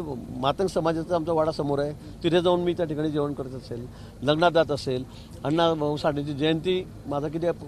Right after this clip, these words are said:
त्या ठिकाणी पुढाकार असतो. वाल्मिकी समाजाचा आमचा वाडा आहे, त्या ठिकाणी सुद्धा, त्या ठिकाणी त्यांच्या कार्यक्रमाला जाऊन, त्यांच्या घरामध्ये बसून मी स-, खऱ्या अर्थाने सामाजिक समरसता जोपणारा कार्यकर्ता आहे. मी संघाच्या मुशीत वाढलेलो आहे, ते मला माहीत आहे काय काय नाही.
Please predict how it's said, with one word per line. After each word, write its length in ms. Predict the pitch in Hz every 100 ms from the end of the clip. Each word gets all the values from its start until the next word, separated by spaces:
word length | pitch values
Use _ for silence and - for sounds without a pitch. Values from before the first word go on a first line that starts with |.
| - -
त्या 80 | 151
ठिकाणी 200 | 143 156
पुढाकार 340 | 156 143 143
असतो. 380 | 135 110 127 123 - - -
वाल्मिकी 360 | 139 160 180 190
समाजाचा 340 | 170 160 170
आमचा 160 | 160 175
वाडा 280 | 160 165
आहे, 120 | 170 175 - -
त्या 100 | 175
ठिकाणी 260 | 170 156 170
सुद्धा, 240 | 160 175 175 151 - - - -
त्या 120 | 180
ठिकाणी 260 | 170 160 175
त्यांच्या 260 | 170 131
कार्यक्रमाला 500 | - 170 185 202 202
जाऊन, 320 | 170 151 139 143 - - -
त्यांच्या 240 | 147 135 139
घरामध्ये 420 | 123 185 196 190
बसून 440 | 160 151 160 147 151 - - - - - -
मी 180 | 220 269
स-, 200 | - - -
खऱ्या 260 | 165 214 233
अर्थाने 280 | 196 226 240
सामाजिक 460 | 190 156 165 196
समरसता 400 | - 151 147 -
जोपणारा 380 | 156 147 151 160
कार्यकर्ता 480 | - 120 117 117 147
आहे. 260 | 117 127 101 - - - - -
मी 100 | 156
संघाच्या 420 | 151 127 139 165
मुशीत 280 | 151 143 170
वाढलेलो 340 | 160 139 131
आहे, 100 | 123 92 - -
ते 40 |
मला 200 | 135 151
माहीत 180 | 151 165
आहे 80 | 160
काय 160 | 147 131
काय 140 | 123
नाही. 140 | 107